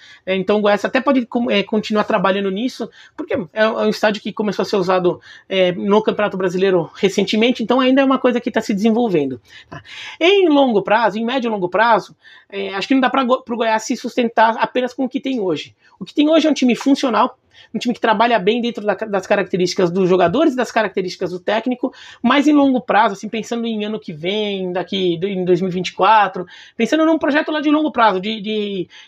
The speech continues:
de reconstrução da projeção nacional do Goiás. É, acho que ainda precisa dar outros passos. O Goiás era um time que na década de, final da década de oitenta, mas principalmente na década de noventa e na década de dois mil, é,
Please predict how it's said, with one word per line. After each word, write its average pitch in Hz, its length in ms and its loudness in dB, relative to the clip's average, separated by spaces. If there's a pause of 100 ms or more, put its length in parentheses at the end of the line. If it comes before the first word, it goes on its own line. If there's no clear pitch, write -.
de 196 640 -2
reconstrução 240 1080 2
da 214 260 2 (360)
projeção 220 520 0
nacional 214 380 -2
do 208 80 0
Goiás. 170 500 0 (240)
É, 214 140 -4
acho 220 240 2
que 254 60 -2
ainda 240 160 -2
precisa 240 360 -6
dar 262 120 -2
outros 269 260 -2
passos. - 480 -2 (420)
O 220 80 -2
Goiás 202 360 2
era 302 120 2
um 277 40 2
time 247 200 -2
que - 80 -6
na 220 80 0
década 202 300 -4
de, 180 600 -2
final 285 220 0
da 359 80 0
década 330 300 2
de 285 80 4
oitenta, 196 600 0 (240)
mas 214 160 0
principalmente 247 440 -2
na 220 120 -4
década 214 280 0
de 214 120 -4
noventa 185 380 2
e - 20 -4
na 180 80 -2
década 175 280 0
de 160 140 -2
dois 147 180 -2
mil, 226 300 4 (380)
é, 180 800 0